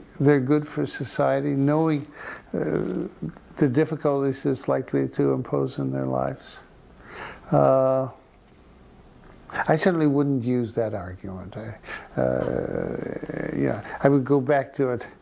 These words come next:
I don't see how you could decide the answer, and best to let parents decide. Uh,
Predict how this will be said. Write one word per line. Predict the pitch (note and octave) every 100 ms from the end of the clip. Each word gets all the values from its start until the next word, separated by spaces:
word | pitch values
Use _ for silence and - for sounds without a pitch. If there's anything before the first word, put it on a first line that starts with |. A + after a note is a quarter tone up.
| - - -
I | C#3+
don't | D3 -
see | - D3
how | - C#3+
you | C3+ A#2+
could | - A#2+
decide | - A2 - C3+ B2+
the | B2+ A#2
answer, | A2+ A2 - A#2 - - - - -
and | C3+ A#2+ A2+
best | A2 D3+ C#3+ - -
to | C3+
let | B2 B2+ A#2+ - - - _ - - - - - - - -
parents | C#3 C3+ B2 -
decide. | A#2 - G2+ D2+ D2+ - - - - - - - - - - -
Uh, | A2+ A#2+ A#2